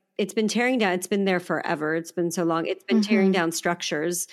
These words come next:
Speaker 1: So financial
Speaker 2: Mm.
Speaker 1: system, structures, Wall Street, like,
Speaker 2: <gasps>
Speaker 1: things are being revealed. But it's been
Speaker 2: Interesting.
Speaker 1: like that for
Speaker 2: Oh.
Speaker 1: so many years.
Speaker 2: How many years?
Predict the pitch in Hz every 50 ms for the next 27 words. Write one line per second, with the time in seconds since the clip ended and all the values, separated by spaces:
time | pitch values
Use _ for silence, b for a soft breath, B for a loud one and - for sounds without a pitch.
0 | B B B B B B - - 185 180 - 190 185 180 185 185 190 196 202 202
1 | 196 185 170 185 185 170 170 - - 180 165 165 165 - - - 196 190 190 185
2 | - - 190 165 160 160 151 156 165 185 185 185 185 190 185 - - - 180 175
3 | - 294 285 285 277 254 220 220 240 240 240 247 233 202 185 202 190 180 170 165
4 | 160 147 175 175 254 - 175 165 165 262 - - - - 247 220 208 196 185 185
5 | 180 247 247 247 240 - 226 208 202 233 254 285 277 269 254 233 208 196 190 180
6 | 180 175 175 175 175 175 170 170 170 165 165 165 160 160 160 160 160 165 160 160
7 | 156 160 165 170 190 220 269 277 - _ _ _ - 381 - 285 269 262 262 262
8 | 262 254 240 208 190 196 226 302 427 - - - -